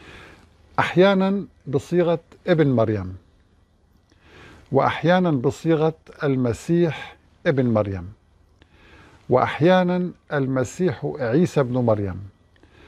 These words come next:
وأحيانًا عيسى، وأحيانًا المسيح عيسى ابن مريم رسول الله.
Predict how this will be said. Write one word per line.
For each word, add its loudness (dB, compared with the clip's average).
وأحيانًا 2
عيسى، 2
وأحيانًا 0
المسيح -2
عيسى 2
ابن -4
مريم 0
رسول -4
الله. -2